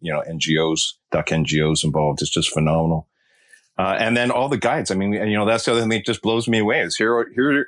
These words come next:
here are all these people, really high level waterfowl professionals, giving up one of the primo days on a weekend you know, during the end of the season when hunting's really good in California, we finally get some weather, and they're giving it up to spend the morning,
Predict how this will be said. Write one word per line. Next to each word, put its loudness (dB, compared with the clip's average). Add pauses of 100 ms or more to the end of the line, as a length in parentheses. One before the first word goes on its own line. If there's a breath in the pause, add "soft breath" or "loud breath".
here 0
are 2
all 2
these 0
people, 0
really 0
high 0
level -2
waterfowl 0
professionals, -6 (420)
giving 2
up -2
one 2
of 2
the 4
primo 2
days 2
on 2
a 2
weekend 2 (280)
you 4
know, 4
during 2
the 4
end 2
of 4
the 2
season 2
when 2
hunting's 0
really 2
good 2
in 0
California, 0
we -8
finally -2
get -2
some -4
weather, -2 (400 loud breath)
and 4
they're 4
giving 2
it 2
up -2
to 0
spend 2
the 4
morning, 4